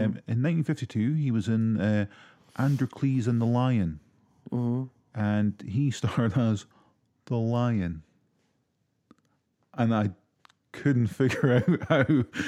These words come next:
Speaker 1: And I had a quick look, and there was just, yeah, he's just on there as the Lion.
Speaker 2: Maybe he just voices it.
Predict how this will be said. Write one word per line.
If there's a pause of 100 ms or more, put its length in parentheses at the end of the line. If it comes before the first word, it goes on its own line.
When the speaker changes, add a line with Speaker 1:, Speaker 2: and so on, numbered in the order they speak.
(240)
Speaker 1:
And
I
had
a
quick
look,
and
there
was
just, (300)
yeah,
he's
just
on
there
as (260)
the
Lion. (1120)
Speaker 2:
Maybe
he
just
voices
it.